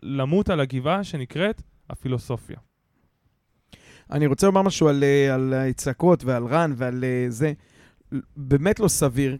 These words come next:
Speaker 2: כמה גרוע שנראה-, נראינו, ולא נראינו כזה גרוע, התוצאה מבאסת, הציפיות היו בשמיים,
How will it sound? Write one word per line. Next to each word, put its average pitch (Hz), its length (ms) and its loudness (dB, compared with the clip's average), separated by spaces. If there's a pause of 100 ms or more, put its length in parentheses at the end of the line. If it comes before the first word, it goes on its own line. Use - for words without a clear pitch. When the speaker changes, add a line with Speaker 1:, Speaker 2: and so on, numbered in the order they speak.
(100)
Speaker 2:
כמה 180 320 0
גרוע 160 280 4
שנראה-, 147 520 4
נראינו, 143 540 0
ולא 156 220 6
נראינו 254 280 -2
כזה 196 220 0
גרוע, 170 300 4
התוצאה 139 360 -4
מבאסת, 165 560 0
הציפיות 131 560 2
היו 147 140 2
בשמיים, 156 640 2